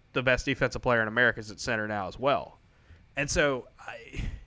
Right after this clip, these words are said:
you may run into that same kind of situation again this year. And as I wrote in the mailbag last Friday, I, not to take anything away from,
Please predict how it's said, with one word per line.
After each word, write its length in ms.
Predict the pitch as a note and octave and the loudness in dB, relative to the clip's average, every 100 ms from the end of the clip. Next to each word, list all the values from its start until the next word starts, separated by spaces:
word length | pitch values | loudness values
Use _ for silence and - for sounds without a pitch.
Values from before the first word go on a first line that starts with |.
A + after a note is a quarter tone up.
| - | -12
you 220 | C#3 D#3 | -8 -2
may 200 | D#3 E3+ | 4 4
run 240 | D#3+ D#3+ D#3+ | 6 4 4
into 160 | C#3 | 0
that 200 | B2+ B2+ | 2 2
same 240 | - C#3 C#3 | 2 0 2
kind 160 | D3 | 0
of 60 | B2 | 0
situation 640 | - C3+ A#2 B2 B2 C3+ | -2 -4 0 0 0 -4
again 240 | A#2 A#2 A2 | -4 -4 -2
this 260 | D#3+ - | -4 -2
year. 300 | B2 A2 G#2 - | -2 -2 -4 -6
And 240 | C#3 D#3+ | -4 2
as 140 | E3 | 4
I 60 | D#3 | 6
wrote 160 | C#3 E3 | 6 4
in 40 | |
the 80 | C#3+ | 4
mailbag 320 | C#3 D3 B2+ | 4 6 4
last 200 | A#2 - | 4 2
Friday, 280 | D#3+ D3+ A#2+ | 4 4 4
I, 140 | C3 - - - - - - - _ - | 2 -2 -14 -20 -20 -20 -20 -20 _ 2
not 100 | F3+ | 2
to 60 | |
take 220 | F3 F3 D#3 | 4 2 4
anything 320 | D3 D3 C3+ | 2 2 2
away 280 | A#2 B2 C3 | 4 4 4
from, 400 | - B2 G#2+ | 2 0 -2